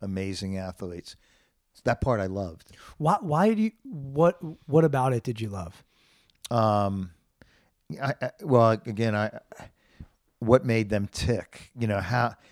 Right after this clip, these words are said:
Speaker 1: um, you know, you know, when you get to know 'em at the end of the day, there's,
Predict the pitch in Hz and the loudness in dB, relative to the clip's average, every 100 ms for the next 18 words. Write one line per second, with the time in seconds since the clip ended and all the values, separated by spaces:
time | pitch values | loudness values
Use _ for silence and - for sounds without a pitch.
0 | _ - 110 104 101 98 95 90 _ _ | _ -6 -2 0 0 -2 -4 -8 _ _
1 | _ _ _ _ - _ _ - _ _ | _ _ _ _ -20 _ _ -20 _ _
2 | - _ _ _ 139 113 104 - - - | -20 _ _ _ 0 0 -2 -6 -10 -10
3 | 123 104 117 110 110 117 113 110 98 120 | -8 -2 0 0 0 0 2 2 2 0
4 | - 110 107 110 110 110 104 104 - 110 | 0 0 4 8 10 8 6 0 -4 -2
5 | 110 110 107 104 107 110 107 101 - _ | 0 0 -2 0 4 6 6 2 -2 _
6 | _ _ - 107 101 | _ _ -4 -2 -2